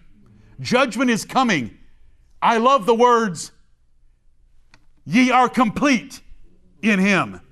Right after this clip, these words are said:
for the day of judgment." Mortality itself, your sure death, is proof of incomplete readiness for this life and for the next one. You can't even sustain yourself in this life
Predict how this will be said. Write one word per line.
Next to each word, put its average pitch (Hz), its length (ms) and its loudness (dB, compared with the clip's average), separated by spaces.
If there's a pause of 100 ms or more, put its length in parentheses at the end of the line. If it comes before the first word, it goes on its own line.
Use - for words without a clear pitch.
(420)
for 226 120 -2
the - 80 2
day 208 200 2
of 165 120 -2
judgment." 147 600 -4 (1300)
Mortality 214 800 2
itself, 196 640 0
your 202 340 2
sure 226 400 0
death, 202 480 -2 (380)
is 196 220 0
proof 269 460 0 (140)
of 185 200 0
incomplete 247 720 -2
readiness 208 580 -2 (520)
for 190 160 -2
this 254 220 -2
life 294 380 0 (340)
and 214 180 -4
for 220 80 -2
the 202 100 0
next 220 280 -4
one. 123 280 -8 (500)
You 320 200 0
can't 285 260 -2
even 269 220 -2
sustain 277 480 -4
yourself 269 560 0 (280)
in 220 180 0
this 277 220 -2
life 214 420 -2